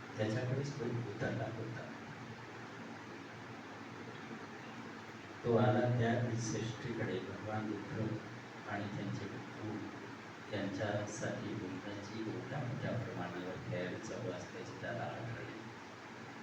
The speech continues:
की येथे एखाद्या लग्न समारंभ असावा किंवा राजाला आमंत्रण देण्यात आले असावे असे त्याला वाटले.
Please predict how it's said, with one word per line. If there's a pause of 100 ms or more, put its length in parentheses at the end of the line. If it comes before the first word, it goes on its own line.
(1400)
की (1160)
येथे
एखाद्या (600)
लग्न
समारंभ
असावा (160)
किंवा (120)
राजाला
आमंत्रण
देण्यात
आले
असावे (360)
असे
त्याला
वाटले.